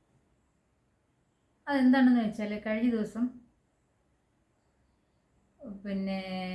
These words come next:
നമ്മുടെ ഹെലന സ്പാർട്ട, അതുപോലെ തന്നെ റസീന നൗഷാദ് ആണ് തോന്നുന്നു കണ്ടന്റ് ഒക്കെ ചെയ്യുന്നവരെ എല്ലാവർക്കും അറിയാം. ഹെലന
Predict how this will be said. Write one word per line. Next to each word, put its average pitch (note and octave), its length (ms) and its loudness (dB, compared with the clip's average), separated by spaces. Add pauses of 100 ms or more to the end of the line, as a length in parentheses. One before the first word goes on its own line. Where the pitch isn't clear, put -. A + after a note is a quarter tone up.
(1700)
നമ്മുടെ B3 240 2
ഹെലന A#3 360 2
സ്പാർട്ട, A3 320 -4
അതുപോലെ A3 360 0
തന്നെ A3 200 0 (100)
റസീന C4 420 0
നൗഷാദ് G3 460 -4 (640)
ആണ് G#3 260 -2
തോന്നുന്നു A3+ 260 0
കണ്ടന്റ് A3 320 0
ഒക്കെ A3+ 220 -4
ചെയ്യുന്നവരെ G#3+ 440 -2
എല്ലാവർക്കും G#3+ 340 -4
അറിയാം. G3+ 300 -2 (420)
ഹെലന G3 220 -4